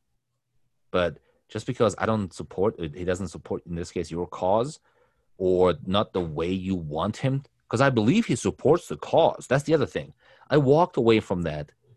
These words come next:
completely thinking D L H supports the cause of movement to, towards and to equality. Absolutely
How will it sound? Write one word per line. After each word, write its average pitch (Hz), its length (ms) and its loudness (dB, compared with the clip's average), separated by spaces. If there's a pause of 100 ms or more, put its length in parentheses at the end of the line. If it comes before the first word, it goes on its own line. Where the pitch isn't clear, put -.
(200)
completely 123 560 0
thinking 107 560 -6 (200)
D 98 200 2
L 113 160 4
H 90 240 0
supports - 1120 0 (800)
the 92 200 0
cause 78 840 0 (220)
of 85 300 -2
movement 101 920 0 (360)
to, 113 440 2 (100)
towards 113 680 2 (200)
and 90 160 -6
to 101 360 -2
equality. 82 880 -2 (920)
Absolutely 120 1120 2